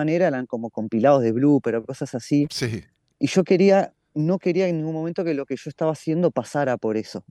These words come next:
Speaker 1: ¿Me explico?
Speaker 2: Ujú.
Speaker 1: Entonces, en ese momento encontré esa clave de pensar que si yo lograba como no darle un énfasis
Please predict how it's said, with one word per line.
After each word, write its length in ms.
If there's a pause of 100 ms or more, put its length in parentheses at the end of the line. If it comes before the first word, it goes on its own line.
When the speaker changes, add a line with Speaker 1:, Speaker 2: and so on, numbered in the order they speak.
(100)
Speaker 1:
¿Me 80
explico? 480
Speaker 2:
Ujú. 360
Speaker 1:
Entonces, 680 (340)
en 160
ese 160
momento 380
encontré 400
esa 180
clave 340
de 160
pensar 460 (460)
que 120
si 100
yo 200
lograba 460
como 300
no 160
darle 500 (1300)
un 200
énfasis 560